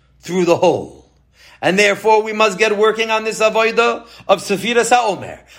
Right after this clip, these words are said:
by counting each day and remembering the happiness of the day before as well. Each day gets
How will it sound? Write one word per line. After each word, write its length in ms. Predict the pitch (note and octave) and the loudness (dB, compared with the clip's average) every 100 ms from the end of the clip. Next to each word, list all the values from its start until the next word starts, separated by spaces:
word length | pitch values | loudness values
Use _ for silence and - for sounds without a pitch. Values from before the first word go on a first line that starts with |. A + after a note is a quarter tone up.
| - | 0
by 160 | F3+ | 0
counting 460 | G3 - E3 D#3 A3 | 0 -2 -4 -4 -6
each 240 | G#3+ F#3 | -6 -4
day 360 | F3+ F#3 G2 D#2+ - - | 0 0 0 -12 -12 -4
and 140 | G#3 | -2
remembering 560 | G3 F#3 F#3 G3+ A3+ A3+ | -2 0 -2 -2 -4 -2
the 80 | |
happiness 640 | G#3 F#3+ F3+ A#3+ F#3+ - - - - | -2 -2 -4 -6 -6 -8 -14 -16 -6
of 140 | D#3+ | -6
the 80 | D#3 | -6
day 200 | B2+ A#2+ | -6 -6
before 380 | A2+ A#2 C3 B2 | -6 -10 -6 -4
as 160 | A#2+ | -4
well. 380 | G#2+ B2 B2+ - _ _ _ - _ | -6 -6 -6 -12 _ _ _ -20 _
Each 440 | A3+ B3+ C4 G#3 G3 | -2 -2 -2 -6 0
day 380 | A#3+ A3+ A3 | 0 0 -4
gets 340 | A3+ F3+ G3 | -4 -2 -4